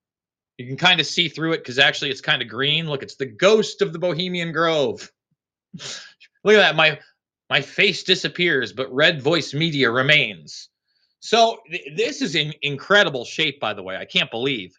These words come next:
and, and limited to six hundred prints. So yesterday I got,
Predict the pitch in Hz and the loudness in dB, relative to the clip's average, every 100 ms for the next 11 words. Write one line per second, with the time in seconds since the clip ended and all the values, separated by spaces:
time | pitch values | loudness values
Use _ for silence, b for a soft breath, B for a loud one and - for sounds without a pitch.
0 | - 123 139 143 202 185 147 143 120 - | -8 -4 -4 -2 -2 -2 -4 -6 -14 -10
1 | 208 - 202 147 143 - - 143 107 - | -10 -6 -6 -4 -6 -10 -6 -6 -6 -18
2 | - _ 165 B B B B B - 202 | -20 _ -20 B B B B B 2 4
3 | 208 262 262 247 233 214 185 180 180 175 | 6 4 2 0 2 4 2 0 2 2
4 | 175 - | 0 -2